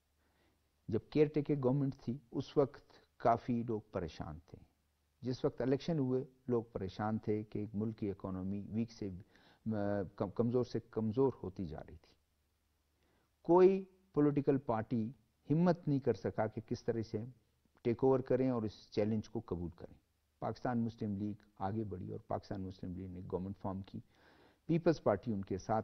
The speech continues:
आई, गो के कैबिनेट का हिस्सा नहीं बनी, लेकिन तमाम कॉन्स्टिट्यूशनल पोजीशन जो हैं, उनमें उनका शेयर है। President of Pakistan हो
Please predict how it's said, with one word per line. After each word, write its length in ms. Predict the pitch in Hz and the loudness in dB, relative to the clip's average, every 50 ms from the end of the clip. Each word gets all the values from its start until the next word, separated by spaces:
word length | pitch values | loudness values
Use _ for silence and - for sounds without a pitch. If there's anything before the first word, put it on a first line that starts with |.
| - 104 | -2 -2
आई, 100 | 104 107 | -2 0
गो 180 | 110 107 107 | 0 0 0
के 140 | 104 - 107 | 0 -2 -4
कैबिनेट 360 | - - 98 107 110 104 101 | -2 -2 -2 0 -2 -4 -4
का 120 | - - 104 | -4 -4 -4
हिस्सा 220 | 92 - - 98 | -4 -4 -4 -2
नहीं 160 | 98 107 117 | 0 0 0
बनी, 240 | 117 101 98 110 107 | 0 -2 -4 -4 -4
लेकिन 240 | 92 90 - 95 95 | -6 -6 -8 -8 -6
तमाम 260 | - 107 110 110 110 | -4 -4 -4 -4 -4
कॉन्स्टिट्यूशनल 680 | - - 104 101 - - 101 - - 101 - - 104 101 - - | -4 -6 -8 -8 -8 -10 -12 -10 -10 -10 -8 -8 -10 -12 -6 -4
पोजीशन 440 | 104 98 92 104 107 - - 131 120 | -4 -2 -2 -4 -4 -4 -4 -4 -2
जो 140 | 101 101 90 | -2 -4 -4
हैं, 160 | 82 101 - _ _ _ - | -4 -6 -10 _ _ _ -8
उनमें 320 | 110 120 120 107 113 113 | -4 -2 -2 -2 -2 -2
उनका 360 | 104 95 95 - - 113 131 - _ _ | -4 -6 -8 -8 -8 -10 -10 -12 _ _
शेयर 360 | - - - 101 101 95 90 | -20 -12 -6 -4 -4 -4 -4
है। 300 | - - 87 71 69 - _ _ _ _ _ _ _ _ _ _ _ _ _ _ _ _ _ _ _ _ _ - _ - | -6 -8 -10 -10 -10 -10 _ _ _ _ _ _ _ _ _ _ _ _ _ _ _ _ _ _ _ _ _ -10 _ 2
President 320 | 120 113 107 117 113 107 113 | 2 2 2 0 -2 -4 -4
of 60 | 104 - 101 | -4 -4 -4
Pakistan 420 | 90 92 - - - - 90 92 | -4 -4 -6 -10 -10 -8 -6 -6
हो 220 | 101 95 95 107 | -4 -4 -6 -6